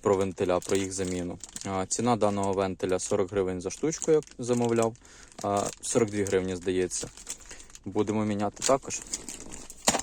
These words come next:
Так, ставимо датчик температури. Капот. Датчик.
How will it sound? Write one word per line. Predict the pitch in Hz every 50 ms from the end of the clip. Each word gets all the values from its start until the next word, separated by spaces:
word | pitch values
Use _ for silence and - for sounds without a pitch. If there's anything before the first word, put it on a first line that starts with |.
| - -
Так, | - 98 - - - - - - -
ставимо | - - - 127 123 120 113 104 104 101
датчик | 95 98 98 - - - -
температури. | - 98 92 - 120 113 - - - - - - - - - - - - - - - - - - - - - - - - - - - -
Капот. | - - - - 156 - - - - - - - - - - - - - - - - - - - - - - - - - - -
Датчик. | 104 113 139 151 151 - - 165 - -